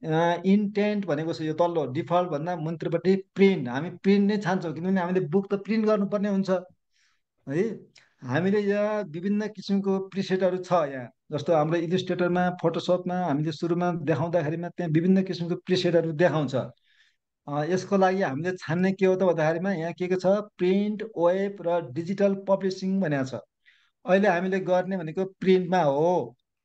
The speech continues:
है। वेब भनेको हामीले वेबसाइटमा वेब, वेब बनाउनको लागि के त्यस्तो किसिमको छ भनेपछि हामीले वेब छान्ने हो। अ, digital पब्लिसिङको लागि हामी digital publishing पनि छान्न सक्छौँ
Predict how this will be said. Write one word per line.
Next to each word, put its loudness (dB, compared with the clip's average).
है। 0
वेब 0
भनेको -2
हामीले 0
वेबसाइटमा 0
वेब, -2
वेब -2
बनाउनको 2
लागि 2
के -8
त्यस्तो -4
किसिमको 2
छ 0
भनेपछि 2
हामीले 2
वेब 0
छान्ने 2
हो। 0
अ, 0
digital 0
पब्लिसिङको -2
लागि 2
हामी -4
digital -4
publishing 0
पनि 4
छान्न 0
सक्छौँ 0